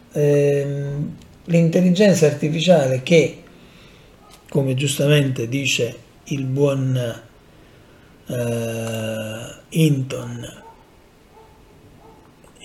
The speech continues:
si accultura, quindi si nutre, eh, da sola attraverso, eh, quello che va a fare ed impara da quello che fa.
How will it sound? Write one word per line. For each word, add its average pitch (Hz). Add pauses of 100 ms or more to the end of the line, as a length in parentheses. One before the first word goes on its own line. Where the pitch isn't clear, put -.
(760)
si 160
accultura, 143
quindi 143
si 147
nutre, 127 (600)
eh, 120
da 135
sola 139
attraverso, 143 (960)
eh, 127
quello 151
che 135
va 131
a 123
fare 143
ed 135
impara 139
da 113
quello 135
che 196
fa. -